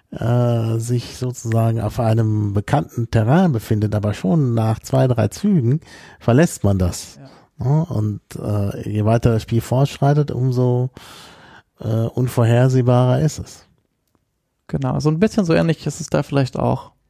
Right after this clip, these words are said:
Speaker 1: Mhm.
Speaker 2: könnte man sogar sagen, ja. Ähm, aber was ich,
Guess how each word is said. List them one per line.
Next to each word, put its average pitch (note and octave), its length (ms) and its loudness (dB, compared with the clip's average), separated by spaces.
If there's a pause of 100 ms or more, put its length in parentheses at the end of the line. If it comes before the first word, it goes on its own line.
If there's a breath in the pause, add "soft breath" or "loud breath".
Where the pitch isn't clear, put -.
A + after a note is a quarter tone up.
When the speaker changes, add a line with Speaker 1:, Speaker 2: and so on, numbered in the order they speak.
Speaker 1:
Mhm. G2 380 -2
Speaker 2:
könnte C3 280 -2
man C3 120 0
sogar C3+ 240 -2
sagen, C#3 320 -2
ja. B2+ 240 -2 (500 soft breath)
Ähm, C3+ 400 0 (220 soft breath)
aber C#3+ 180 0
was C#3 140 0
ich, D3+ 140 0